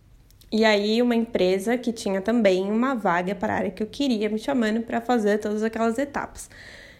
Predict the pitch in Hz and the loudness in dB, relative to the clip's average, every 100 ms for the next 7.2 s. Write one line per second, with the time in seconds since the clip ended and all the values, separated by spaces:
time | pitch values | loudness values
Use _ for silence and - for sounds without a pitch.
0 | - 208 208 220 240 269 277 277 269 262 | -2 4 4 6 4 2 0 -2 0 2
1 | 226 220 214 208 208 226 220 214 208 202 | 4 4 2 0 -2 0 2 2 0 -2
2 | 190 - 208 220 208 190 190 190 214 240 | -2 2 4 6 4 0 -2 0 0 -2
3 | 233 214 202 - 214 185 220 214 196 208 | -2 -6 -6 -2 -2 0 0 0 -2 0
4 | 214 202 208 220 220 208 220 208 214 214 | 0 0 0 0 0 -2 -2 -2 -2 -2
5 | 202 214 208 214 208 214 220 208 208 214 | -2 -2 -4 -4 0 2 2 0 -4 -6
6 | 208 202 208 214 208 208 214 208 196 214 | -4 -2 0 2 0 0 -2 -2 0 0
7 | 214 | 0